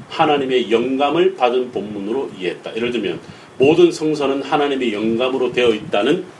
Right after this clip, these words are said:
성경 말씀이 있잖아요. 성-, 신약 성서의 저, 어, 고백은 히브리어 본문이 아니라 헬라어 번역인 칠십 인역을 가리킨다.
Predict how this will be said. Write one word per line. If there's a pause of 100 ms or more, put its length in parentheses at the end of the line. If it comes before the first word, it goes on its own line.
(100)
성경
말씀이
있잖아요. (240)
성-,
신약
성서의 (120)
저,
어,
고백은 (340)
히브리어
본문이
아니라 (320)
헬라어
번역인 (280)
칠십
인역을
가리킨다.